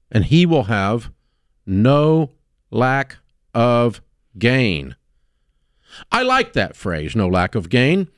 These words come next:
I want some of that no lack of gain thing. And so that means I get to listen to my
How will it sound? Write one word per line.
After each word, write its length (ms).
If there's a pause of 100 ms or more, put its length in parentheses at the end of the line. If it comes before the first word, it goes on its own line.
(240)
I 140
want 300
some 280
of 140
that 280
no 140
lack 280
of 160
gain 280
thing. 400 (840)
And 160
so 340
that 220
means 240
I 80
get 180
to 100
listen 360
to 180
my 300